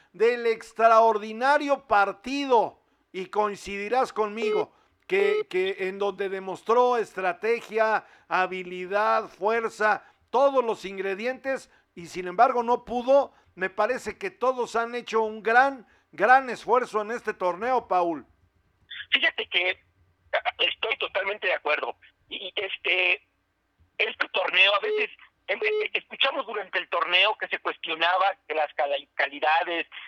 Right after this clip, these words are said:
Speaker 2: que los partidos eran muy cerrados, y una serie de situaciones. Sin embargo,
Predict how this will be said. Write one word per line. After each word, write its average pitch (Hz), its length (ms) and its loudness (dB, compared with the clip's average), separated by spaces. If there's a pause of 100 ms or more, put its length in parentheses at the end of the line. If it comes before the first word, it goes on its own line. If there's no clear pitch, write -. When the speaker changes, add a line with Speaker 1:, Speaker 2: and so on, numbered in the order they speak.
(140)
Speaker 2:
que 170 80 2
los 165 140 0
partidos 196 420 -2
eran 185 200 -2
muy 196 120 -4
cerrados, 170 680 0 (420)
y - 180 -8
una 226 180 0
serie 240 240 -2
de 175 100 -4
situaciones. 165 580 -4 (880)
Sin 175 140 0
embargo, 151 640 -2